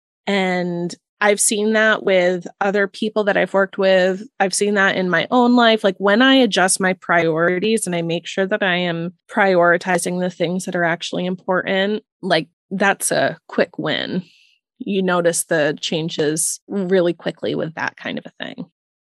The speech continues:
Number six is to cultivate your community. So what this means is basically finding people who are your people and keeping them close and creating your own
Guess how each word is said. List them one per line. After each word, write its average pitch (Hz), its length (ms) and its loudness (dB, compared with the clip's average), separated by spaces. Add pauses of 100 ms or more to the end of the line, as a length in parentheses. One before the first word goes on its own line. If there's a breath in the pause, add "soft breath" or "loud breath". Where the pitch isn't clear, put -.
(100)
Number 190 320 0
six - 680 -2 (140)
is 196 320 0
to 214 220 -4
cultivate 214 720 0
your 214 140 0
community. 180 1000 -4 (400)
So 214 200 2
what 214 220 2
this 254 260 2
means 196 560 0 (100)
is 190 320 2
basically 190 960 -2 (160)
finding 254 460 4
people 208 800 2 (120)
who 208 360 2
are 180 180 2
your 185 380 2
people 190 840 -2 (340)
and 190 680 0 (260)
keeping 208 440 -2
them 190 180 0
close 170 480 -2
and 170 180 -4
creating 180 1000 0
your 190 280 -2
own 185 520 -2